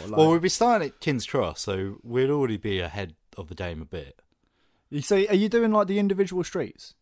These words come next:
Speaker 1: You're doing Old Kent Road. and
Speaker 2: Yeah,
Speaker 1: you,
Speaker 2: yeah.
Speaker 1: you, so you're gonna
Speaker 2: Yeah.
Speaker 1: do a pub on every.
Speaker 2: Absolutely.
Speaker 1: Okay, that's
Speaker 2: But
Speaker 1: good.
Speaker 2: we'd start at King's Cross 'cause that's where we'll get in.
Speaker 1: Are you gonna be adding stuff like Community Chest and, uh, Chance?
Speaker 2: Oh God, someone else can do that.
Speaker 1: 'Cause there has to be something, right?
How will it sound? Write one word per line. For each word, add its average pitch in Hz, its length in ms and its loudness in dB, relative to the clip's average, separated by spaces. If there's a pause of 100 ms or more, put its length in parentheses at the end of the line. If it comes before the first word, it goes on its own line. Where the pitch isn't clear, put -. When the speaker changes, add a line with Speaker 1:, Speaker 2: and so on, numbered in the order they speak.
Speaker 1:
You're 131 80 -6
doing 127 240 0
Old 123 240 -2
Kent 117 220 -8
Road. 101 320 -8
and 104 80 -2
Speaker 2:
Yeah, 151 200 6
Speaker 1:
you, 90 100 -4
Speaker 2:
yeah. 82 100 -8
Speaker 1:
you, 135 120 -6
so 110 140 -6
you're 123 80 -4
gonna 123 160 -2
Speaker 2:
Yeah. - 60 -4
Speaker 1:
do 117 160 -4
a - 20 -12
pub 117 260 -6
on 110 120 -6
every. 98 480 -10 (100)
Speaker 2:
Absolutely. 82 480 -10 (260)
Speaker 1:
Okay, 113 320 -6 (140)
that's 123 160 -8
Speaker 2:
But 139 80 4
Speaker 1:
good. 131 80 4
Speaker 2:
we'd 139 120 6
start 160 220 8
at 147 60 -2
King's 135 180 0
Cross 107 260 -2
'cause 95 120 -10
that's 98 220 -8
where 87 160 -6
we'll 82 140 -8
get 87 160 -10
in. 82 200 -10 (140)
Speaker 1:
Are 139 40 -2
you 147 140 0
gonna 160 160 0
be 160 120 0
adding 151 200 0
stuff 143 220 -8
like 147 160 -6
Community 151 320 -6
Chest - 500 -12
and, 127 320 -10
uh, 123 200 -10
Chance? 175 460 -14
Speaker 2:
Oh 120 440 2
God, 104 340 0
someone 120 220 2
else 107 180 -2
can 95 80 -10
do 87 160 -4
that. 95 200 -6 (480)
Speaker 1:
'Cause 117 200 -10
there 139 140 0
has 175 160 0
to 151 80 -10
be 127 100 -4
something, 110 480 -4
right? 113 220 -10